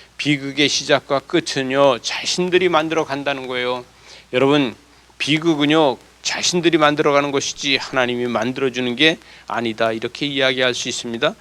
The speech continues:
십칠 절에 보니까 그들을 보내시며 이르시되, 그러면 기록된 바 건축자들의 버린 돌이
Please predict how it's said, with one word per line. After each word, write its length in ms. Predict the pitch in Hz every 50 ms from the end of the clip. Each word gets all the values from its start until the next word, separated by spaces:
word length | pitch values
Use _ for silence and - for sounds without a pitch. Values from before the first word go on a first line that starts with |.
| - - - -
십칠 420 | - - - 185 - - 190 170
절에 220 | 160 185 175 175
보니까 340 | 160 165 156 156 147 156 151
그들을 400 | 147 - 147 131 147 151 147 147 131
보내시며 540 | - 131 135 135 135 131 - 143 139 135
이르시되, 580 | 131 131 120 123 - - - 117 113 131 165 320 - - - - - - - - -
그러면 600 | - - 160 165 147 143 156 165 160 131 101 98 -
기록된 520 | - - 151 170 175 - - 160 143 135
바 100 | 127 123
건축자들의 1200 | 117 - - 151 175 208 185 - - 202 185 185 - - 202 180 175 160 175 160 180 185 185 175 180 - - - - _
버린 420 | - - 139 143 151 160 160 147 127
돌이 440 | 127 131 135 135 147 151 127 98